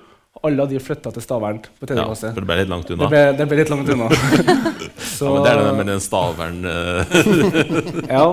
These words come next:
Speaker 1: men, eh, men jeg t-, tenker det sier litt om det sosiale miljøet
Speaker 2: Ja.
Speaker 1: i Stavern. For du føler du på utsida av det,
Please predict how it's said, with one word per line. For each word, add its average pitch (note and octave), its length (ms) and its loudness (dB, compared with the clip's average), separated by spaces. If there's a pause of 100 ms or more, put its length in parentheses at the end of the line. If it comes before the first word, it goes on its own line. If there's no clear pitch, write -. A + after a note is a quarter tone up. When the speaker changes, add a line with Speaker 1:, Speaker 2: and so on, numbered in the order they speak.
Speaker 1:
men, D#3+ 240 2
eh, D#3+ 560 2
men E3+ 320 -2
jeg F#3 160 -4
t-, - 100 -20
tenker E3 300 -4
det D3 160 0
sier C#3+ 160 -6
litt C#3+ 80 -4
om C#3+ 160 -4
det C#3 160 -4
sosiale B2 400 -6
miljøet A#2 380 -4
Speaker 2:
Ja. A#2+ 80 -6 (260)
Speaker 1:
i B2+ 160 -8
Stavern. C3+ 460 -4 (300)
For C3+ 200 -10
du C3+ 100 -10
føler B2+ 320 -2
du B2 100 -6
på D3+ 140 -8
utsida B2+ 380 -8
av A#2+ 100 -6
det, D3+ 140 -2